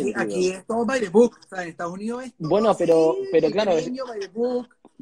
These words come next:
Speaker 1: pero, de-, o sea, la verdad que es muy complicado porque lo comparamos, pero yo, yo no creo que sea malo lo que pasa en Estados Unidos, ni que sea malo lo que pasa en España. Al final, en Estados Unidos lo bueno
Speaker 2: Son
Speaker 1: es que
Speaker 2: cosas
Speaker 1: está, está muy profesionalizado. O sea, que aunque tiene esa parte a lo mejor
Speaker 2: Claro.
Speaker 1: mala de,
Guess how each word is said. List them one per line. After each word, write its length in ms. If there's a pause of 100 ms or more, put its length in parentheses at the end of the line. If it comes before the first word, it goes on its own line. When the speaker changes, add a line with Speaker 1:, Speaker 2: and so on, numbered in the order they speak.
Speaker 1:
pero, 500
de-, 280
o 20
sea, 340
la 200
verdad 160
que 180
es 80
muy 120
complicado 360
porque 280
lo 160
comparamos, 680 (480)
pero 200
yo, 260
yo 160
no 100
creo 120
que 100
sea 180
malo 320
lo 80
que 120
pasa 200
en 40
Estados 320
Unidos, 340 (360)
ni 200
que 100
sea 200
malo 380
lo 140
que 100
pasa 200
en 60
España. 360
Al 60
final, 420 (260)
en 80
Estados 260
Unidos 200
lo 120
bueno 400 (120)
Speaker 2:
Son 140
Speaker 1:
es 60 (240)
que 80
Speaker 2:
cosas 220 (100)
Speaker 1:
está, 80
está 260
muy 240
profesionalizado. 720
O 120 (400)
sea, 120
que 60
aunque 240
tiene 140
esa 140
parte 220
a 60
lo 80
mejor 180
Speaker 2:
Claro. 140
Speaker 1:
mala 180
de, 380